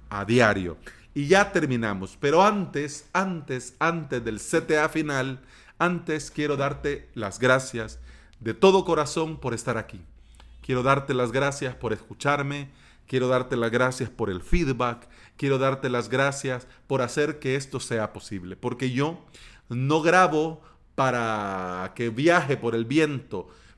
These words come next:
para que esto llegue a algún sitio, no, yo esto lo grabo por vos y para vos,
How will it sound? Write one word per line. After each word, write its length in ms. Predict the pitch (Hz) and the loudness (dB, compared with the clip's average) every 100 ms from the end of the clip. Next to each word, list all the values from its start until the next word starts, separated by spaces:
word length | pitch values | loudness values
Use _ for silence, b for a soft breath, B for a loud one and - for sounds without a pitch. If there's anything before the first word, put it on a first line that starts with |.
| - | -8
para 260 | 127 123 120 | -4 -4 -2
que 160 | 143 | -2
esto 280 | 160 - 156 | -2 -4 -2
llegue 540 | 143 175 170 151 139 | 2 4 4 0 0
a 100 | 123 | 0
algún 300 | 120 123 156 | 0 -2 -4
sitio, 480 | 143 175 170 - 104 | -4 -8 -8 -6 -4
no, 300 | 107 113 87 | -2 -2 -4
yo 260 | 95 120 131 | -2 2 2
esto 300 | 139 143 131 | 0 -2 0
lo 160 | 117 | 0
grabo 520 | 110 113 143 151 135 - | 2 2 2 -2 -6 -6
por 180 | 98 | -6
vos 440 | 90 123 160 - - B B B B | -2 -2 -2 -10 -20 B B B B
y 120 | 147 | -6
para 300 | 135 120 95 | 0 0 2
vos, 400 | 101 110 - - | 2 2 0 -14